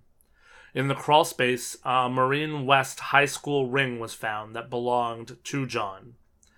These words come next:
His remains would be identified through dental records in January of nineteen seventy-nine. He was remembered by his parents Richard and Rosemarie.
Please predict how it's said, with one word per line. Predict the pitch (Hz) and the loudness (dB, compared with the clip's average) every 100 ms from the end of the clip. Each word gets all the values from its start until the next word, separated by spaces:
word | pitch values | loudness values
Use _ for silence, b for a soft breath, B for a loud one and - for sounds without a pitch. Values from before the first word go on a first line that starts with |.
| b b b - | b b b -6
His | 147 123 | -2 0
remains | 143 151 160 165 143 | 2 4 4 2 -4
would | 156 | 0
be | 165 | 4
identified | 160 143 143 135 - 127 123 123 | 4 4 2 0 -2 -2 -2 -4
through | 127 120 | -6 -4
dental | 131 135 143 | -4 -4 -2
records | 135 123 127 120 - | -2 -2 -4 -6 -8
in | - 123 117 | -8 -8 -6
January | 127 127 139 135 131 127 127 | -4 -4 -2 -2 0 0 -4
of | 117 | -6
nineteen | 123 127 143 - 139 | -6 -8 -8 -8 -8
seventy-nine. | 131 127 120 120 120 117 107 101 110 - b b b b | -6 -6 -6 -6 -6 -6 -8 -10 -14 -20 b b b b
He | - 139 | -4 2
was | 139 131 | 2 2
remembered | 160 160 131 120 120 117 | 2 4 4 2 -4 -2
by | 123 120 | -2 -2
his | 117 | -6
parents | - 127 117 113 - | -8 -6 -6 -8 -8
Richard | 123 123 143 147 - _ _ | -8 -2 -2 -4 -10 _ _
and | 123 123 113 | -6 -4 -4
Rosemarie. | 113 107 110 110 110 101 | -6 -6 -8 -6 -4 -6